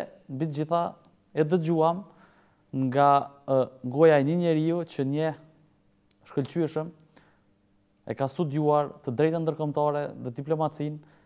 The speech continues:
se çka nënkupton vizita e një njeriu që përfaqëson, ë, superpolitikën e planetit, përfaqëson politikën e,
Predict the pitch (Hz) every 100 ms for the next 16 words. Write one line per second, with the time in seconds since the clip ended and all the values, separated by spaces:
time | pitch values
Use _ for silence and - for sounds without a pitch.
0 | _ 123 - 185 190 175 170 - 147 160
1 | - _ _ _ _ _ _ _ _ 139
2 | 196 170 170 175 180 160 - - _ -
3 | 143 143 139 - - _ _ _ _ _
4 | _ _ _ _ _ 139 156 165 165 151
5 | 151 147 139 139 135 139 - 139 139 -
6 | _ _ _ - 120 - - 151 165 -
7 | 156 151 127 127 135 131 _ _ 139 156
8 | 139 117 123 123 - _ _ _ _ 139
9 | 143 135 139 139 156 156 143 139 139 135